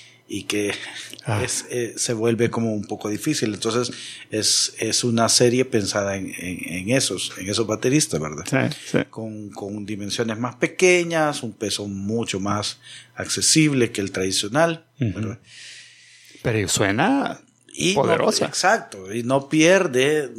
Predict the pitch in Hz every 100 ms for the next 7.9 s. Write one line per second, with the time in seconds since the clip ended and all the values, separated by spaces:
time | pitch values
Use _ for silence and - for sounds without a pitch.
0 | 85 - - - - - 92 92 - 123
1 | 123 120 131 139 147 143 160 160 156 160
2 | 170 170 143 120 117 107 104 _ 139 135
3 | 139 135 - 110 104 104 98 101 95 -
4 | 104 123 131 120 147 151 113 107 104 101
5 | 104 104 107 101 107 104 101 95 92 92
6 | 90 90 92 120 247 185 - - 104 110
7 | 110 - - 123 110 90 87 85 -